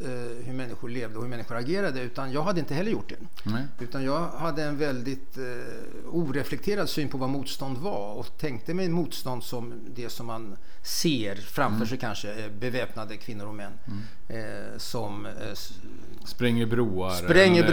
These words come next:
Speaker 1: broar,
Speaker 2: Ja.
Speaker 1: engagerar
Speaker 2: Mm.
Speaker 1: tyska soldater, om det nu
Speaker 2: Mm.
Speaker 1: heter det på svenska, att de
Speaker 2: Mm.
Speaker 1: liksom drar in dem i strider och
Speaker 2: Mm.
Speaker 1: dödar folk och, och verkligen kämpar. Någon
Speaker 2: Mm.
Speaker 1: typ av, eh, ja, ofta manligt, men i alla fall våldsamt uttryck för motstånd.
Speaker 2: Ett slags fysiskt motstånd. Ja.
Speaker 1: Fysiskt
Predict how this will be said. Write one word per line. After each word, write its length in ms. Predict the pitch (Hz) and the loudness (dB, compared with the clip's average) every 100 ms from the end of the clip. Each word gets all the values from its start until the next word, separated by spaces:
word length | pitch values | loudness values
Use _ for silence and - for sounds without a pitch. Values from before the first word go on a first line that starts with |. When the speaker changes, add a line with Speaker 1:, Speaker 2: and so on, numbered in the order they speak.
| 170 | 6
Speaker 1:
broar, 160 | 139 139 | 6 6
Speaker 2:
Ja. 60 | |
Speaker 1:
engagerar 600 | 143 156 - 175 165 151 | 6 6 6 6 8 8
Speaker 2:
Mm. 120 | 139 | 6
Speaker 1:
tyska 340 | 160 147 - 143 | 4 2 2 0
soldater, 580 | - 131 123 113 120 113 | 0 0 0 0 -2 -2
om 80 | |
det 40 | 113 | 0
nu 60 | |
Speaker 2:
Mm. 120 | 113 117 | 0 0
Speaker 1:
heter 200 | 113 113 | 0 -2
det 60 | |
på 100 | 107 | -2
svenska, 360 | - 120 - 107 | -2 -2 -2 -2
att 80 | 127 | 0
de 60 | |
Speaker 2:
Mm. 100 | 110 | 0
Speaker 1:
liksom 260 | 117 123 110 | 0 0 0
drar 180 | 127 135 | 4 4
in 160 | 135 | 4
dem 140 | 120 123 | 0 0
i 40 | |
strider 520 | - 127 123 101 110 | 0 0 -2 0 0
och 80 | 107 | 2
Speaker 2:
Mm. 120 | 110 | 2
Speaker 1:
dödar 360 | 120 110 107 104 | 2 2 2 0
folk 440 | - - - - | 0 0 -2 -2
och, 160 | - - | 0 0
och 160 | 131 127 | 0 0
verkligen 320 | 117 113 110 | 0 0 0
kämpar. 460 | - 156 - 180 135 | 0 0 0 0 0
Någon 180 | 143 202 | 0 0
Speaker 2:
Mm. 160 | 131 | 0
Speaker 1:
typ 180 | 143 - | 0 -2
av, 200 | 131 120 - - - - - - - | -2 -2 -2 -2 -2 -2 -2 -2 -2
eh, 100 | 135 120 113 110 110 107 110 104 110 | -2 -2 -2 -2 -2 -2 -2 -2 -2
ja, 120 | 107 120 | -2 -2
ofta 300 | 139 - 143 | 0 2 4
manligt, 460 | 170 160 135 175 | 6 4 2 2
men 100 | 170 | 2
i 40 | 170 | 2
alla 60 | |
fall 180 | 160 151 | 4 2
våldsamt 1080 | 135 143 143 165 131 104 - - 139 120 - | 2 0 2 2 2 0 0 0 0 -2 -2
uttryck 540 | 151 135 - - 120 | -2 0 0 0 -2
för 120 | - 120 | -2 -2
motstånd. 580 | 123 107 - 101 95 - | 0 -2 -2 -2 -2 -2
Speaker 2:
Ett 80 | 101 | 0
slags 240 | 110 98 | 0 0
fysiskt 680 | - 135 131 - 101 92 - | 0 2 2 0 0 0 0
motstånd. 420 | 98 - - 82 80 | 0 0 -2 -2 -2
Ja. 60 | - | 2
Speaker 1:
Fysiskt 580 | 190 190 - 180 - | 4 4 4 4 4